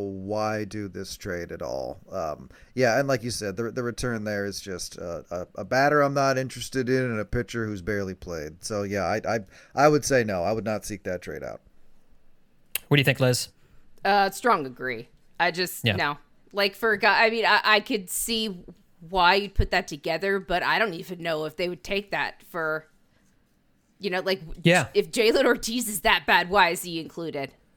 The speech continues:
Speaker 2: He's
Speaker 3: You're
Speaker 2: bad.
Speaker 3: not, you're not trading,
Speaker 2: <laughs>
Speaker 3: you're not trading that guy. Everyone
Speaker 2: Yeah.
Speaker 3: stop including terrible, terrible players in your trade proposals.
Speaker 2: Yeah, and the Mets are not gonna take one decent outfield prospect and one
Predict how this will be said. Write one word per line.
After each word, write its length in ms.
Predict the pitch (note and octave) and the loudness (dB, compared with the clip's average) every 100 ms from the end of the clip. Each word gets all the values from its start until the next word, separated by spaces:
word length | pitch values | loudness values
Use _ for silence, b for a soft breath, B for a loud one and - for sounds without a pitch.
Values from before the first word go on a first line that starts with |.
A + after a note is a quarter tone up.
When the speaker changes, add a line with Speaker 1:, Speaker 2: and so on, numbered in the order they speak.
| _ _ - | _ _ 2
Speaker 2:
He's 140 | A3 | 6
Speaker 3:
You're 60 | A#3 | 10
Speaker 2:
bad. 280 | A#3+ A#3+ | 10 8
Speaker 3:
not, 40 | G#3 | 4
you're 80 | B3 | 2
not 260 | B3 C#4+ - | 4 4 2
trading, 600 | - B3+ C#4 C4 F3+ E3+ - | -4 0 2 4 2 -2 -10
Speaker 2:
<laughs> 120 | - | -6
Speaker 3:
you're 120 | A#3 | 4
not 220 | C4 C4+ | 8 8
trading 560 | B3 - B3+ D#4+ B3 G3 | 6 0 2 2 2 2
that 260 | G3+ F3 E3 | 4 2 2
guy. 380 | G3+ A3 C#3 - B B B - | 2 4 4 -2 B B B 6
Everyone 440 | C4+ C4+ C#4+ D4+ | 6 6 2 4
Speaker 2:
Yeah. 80 | D#4+ | 4
Speaker 3:
stop 440 | A2 - C4 C4 C#4+ | 2 4 8 10 8
including 640 | D4+ - C4+ C#4+ B3 G3 | -2 -6 -6 -2 0 -2
terrible, 840 | - - - A#3+ A#3 A#3+ A#3+ C4+ - - | -2 -4 2 6 8 6 2 -2 -4 2
terrible 520 | - G#3 A3+ A#3 A#3+ | 6 8 6 4 -4
players 500 | - A#3+ B3 F3 - b b - | -2 0 2 0 -6 b b -10
in 180 | A3 G3 | -8 -2
your 100 | F#3+ | -2
trade 300 | - F3 D3+ | -2 -4 -4
proposals. 640 | - D#3+ B2+ A2+ - - _ | -2 -2 -4 -10 -18 -18 _
Speaker 2:
Yeah, 160 | - G#3 - | 0 0 4
and 120 | A#3 | 4
the 40 | C4+ | 6
Mets 200 | D4+ C4 | 4 4
are 40 | |
not 140 | A#3 | 4
gonna 240 | A#3 F3+ D3+ - | 4 2 2 4
take 340 | E3+ D3+ - b b b - | 4 4 -4 b b b 2
one 560 | D#3 F3+ F#3 F3+ C#3 | 6 6 4 4 2
decent 400 | B2 E3+ D#3 C#3 C#3 | 4 4 4 0 2
outfield 420 | C#3 - C3+ A#2 | 0 2 0 4
prospect 460 | C#3 B2 D3+ C3+ | 4 4 2 2
and 120 | C3+ C3 | 2 4
one 300 | C3 B2 | 4 4